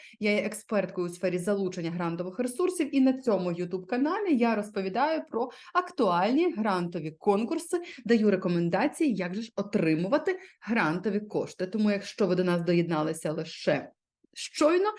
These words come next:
я вам рекомендую просто підписатися на цей канал, щоб не пропускати ось такі корисні відео. Ну а запрошую зараз до свіжої добірки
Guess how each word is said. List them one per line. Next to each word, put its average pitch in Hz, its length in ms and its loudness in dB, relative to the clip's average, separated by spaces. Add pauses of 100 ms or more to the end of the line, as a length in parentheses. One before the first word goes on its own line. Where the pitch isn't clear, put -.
(200)
я 247 140 4
вам 233 140 4
рекомендую 226 500 4
просто 277 340 -2 (280)
підписатися 185 920 -2
на 160 120 -4
цей 175 180 0
канал, 240 380 2
щоб 220 300 0
не 208 160 4
пропускати 214 800 -2
ось 190 180 -2
такі 254 420 -2 (220)
корисні 185 680 -2
відео. 147 480 2
Ну 233 120 4
а 320 260 2 (480)
запрошую 233 720 2
зараз 165 380 0
до 196 260 -4
свіжої 220 560 -4
добірки 190 580 -2